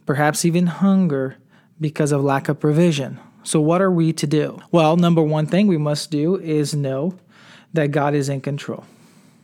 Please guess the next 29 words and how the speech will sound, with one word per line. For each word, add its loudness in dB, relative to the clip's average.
So 0
before 2
further 2
ado, 0
let -2
me 2
read 0
to -2
you 0
the -2
answer 0
given -2
in -6
Lord's 0
Day 0
number -4
fifty -4
in -2
the 0
Heidelberg 0
Catechism, -2
because 0
it 2
speaks -4
directly -2
to -6
that. -10
It 0
says, -4